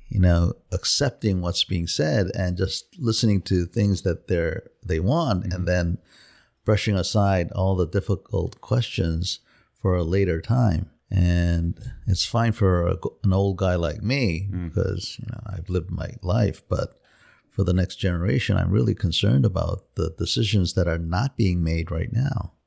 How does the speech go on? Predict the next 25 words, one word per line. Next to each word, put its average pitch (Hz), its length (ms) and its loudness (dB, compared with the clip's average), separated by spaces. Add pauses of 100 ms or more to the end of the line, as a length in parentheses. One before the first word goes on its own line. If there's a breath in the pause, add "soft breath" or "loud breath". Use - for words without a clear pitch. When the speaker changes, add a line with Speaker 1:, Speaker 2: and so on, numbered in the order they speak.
(100)
Speaker 2:
Couple 104 260 -6
of 98 80 -2
examples. 98 560 -2 (440)
Speaker 1:
The 113 240 2
North 117 340 2
Korea 147 340 2
policy 92 560 2
for 98 240 2
denuclearization. 107 1120 2 (320 soft breath)
Speaker 2:
Okay. 92 320 2
Speaker 1:
Let's 73 200 2
face 156 340 -2
it, - 260 -2 (220)
the 110 240 -2
North 117 280 2
Koreans, 120 680 2 (500 loud breath)
uh, 104 420 4
are 107 120 2
saying 131 320 0
that 123 140 0
they're 123 160 0
not 127 160 -2
gonna 131 180 0
denuclearize. 113 840 2
Speaker 2:
Mm-hmm. 113 240 2